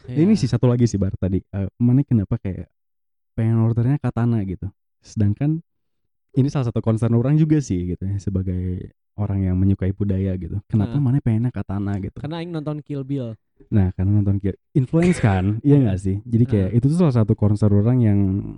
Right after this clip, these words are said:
Speaker 2: menyangkut kita tuh kayak m-, kurang awareness akan budaya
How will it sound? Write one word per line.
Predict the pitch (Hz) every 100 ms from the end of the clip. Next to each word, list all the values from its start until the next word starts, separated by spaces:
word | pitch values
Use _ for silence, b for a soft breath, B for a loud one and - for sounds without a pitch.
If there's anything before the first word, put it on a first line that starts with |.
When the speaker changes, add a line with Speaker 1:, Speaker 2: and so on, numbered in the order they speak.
| - - 90
Speaker 2:
menyangkut | - 110 101 101 101 110 _ _ _ _ _ _ _ _ _ _ _
kita | 123 110
tuh | 110 147
kayak | - 101 95 85
m-, | 110 _ _ _
kurang | - 110 104 101
awareness | 101 101 95 101 101 -
akan | - 101
budaya | 98 95 90 90